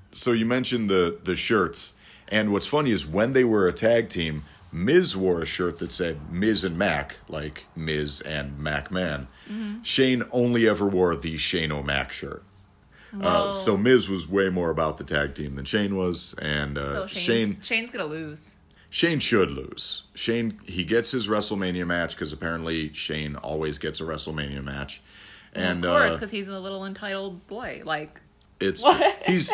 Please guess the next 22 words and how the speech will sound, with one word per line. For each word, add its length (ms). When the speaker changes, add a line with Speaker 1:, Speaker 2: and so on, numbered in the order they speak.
Speaker 1:
he's 220
in 140
his 220
forties 420
or 80
fifties. 680
Speaker 2:
Who 280
in 120
their 120
forties 340
or 60
fifties 560
looks 300
at 100
a 40
camera 380
like 220
that 140
and 100
dresses 440
like 260
that 400